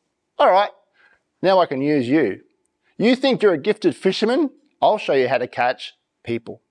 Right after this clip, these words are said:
He's able then to transform what was, I guess, highlighted on that person and use it for his glory.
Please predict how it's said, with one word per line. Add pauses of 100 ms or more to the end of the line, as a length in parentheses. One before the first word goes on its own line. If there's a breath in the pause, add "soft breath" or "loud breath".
(1000)
He's
able
then
to
transform (640 soft breath)
what
was, (1300)
I
guess,
highlighted (2750)
on
that
person
and
use
it
for
his
glory.